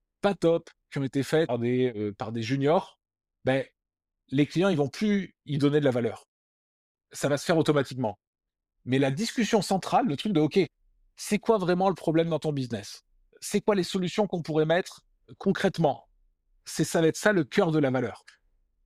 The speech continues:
Et, et j'ai vu que t'avais, t'avais fait un podcast avec un, un, un spécialiste des échecs. Et, et je pense pas mal à ça en termes de, de, de parallèle, mais je pense pas que l'humain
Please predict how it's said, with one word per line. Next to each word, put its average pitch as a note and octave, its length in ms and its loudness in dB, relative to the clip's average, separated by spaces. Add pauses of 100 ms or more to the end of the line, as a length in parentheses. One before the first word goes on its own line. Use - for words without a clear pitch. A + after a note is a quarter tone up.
(140)
Et, D3 420 0 (360)
et C#3 80 0
j'ai D3 160 2
vu A3+ 100 0
que - 60 -14
t'avais, D3 400 2 (160)
t'avais C3 160 0
fait - 100 -4
un D3+ 80 -4
podcast F3 420 0
avec C3 180 0
un, G#2+ 200 -8 (960)
un, G#2+ 320 -8
un G#2+ 340 -12
spécialiste D#3 440 -2
des B2 160 0
échecs. - 400 -2 (920)
Et, B2+ 300 -6
et - 20 0
je - 80 -2
pense E3+ 160 -2
pas F#3+ 140 2
mal F3+ 140 4
à D#3 60 2
ça G3 140 -2
en D#3+ 80 -2
termes D3+ 200 2
de, A#2 340 2
de, B2 180 0
de A#2+ 160 0
parallèle, E3 420 2
mais A#2+ 200 -2 (640)
je - 140 -14
pense G3 200 0
pas A#3+ 220 2 (120)
que E3+ 120 2
l'humain F#3 580 0